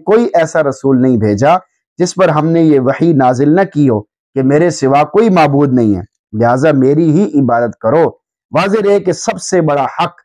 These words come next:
अल्लाह रब्बुल इज़्ज़त का है, उसके तमाम हुकूक में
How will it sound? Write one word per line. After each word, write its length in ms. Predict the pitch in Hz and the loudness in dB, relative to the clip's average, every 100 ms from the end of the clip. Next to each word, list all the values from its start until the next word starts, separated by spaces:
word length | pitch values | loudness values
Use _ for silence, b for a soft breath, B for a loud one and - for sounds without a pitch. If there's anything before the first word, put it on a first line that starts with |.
| _ _ _ - | _ _ _ -4
अल्लाह 260 | 139 147 139 | 0 0 0
रब्बुल 280 | 120 117 | 0 -2
इज़्ज़त 260 | 110 107 104 | -2 -2 -4
का 140 | 101 92 | -4 -4
है, 100 | 82 _ _ _ 170 | -6 _ _ _ -8
उसके 340 | 170 - 170 139 | -8 -2 -2 0
तमाम 440 | 143 156 185 180 | 0 2 0 -2
हुकूक 480 | 147 131 - 156 151 | -4 -6 -2 -4 -2
में 200 | 127 123 | -2 -2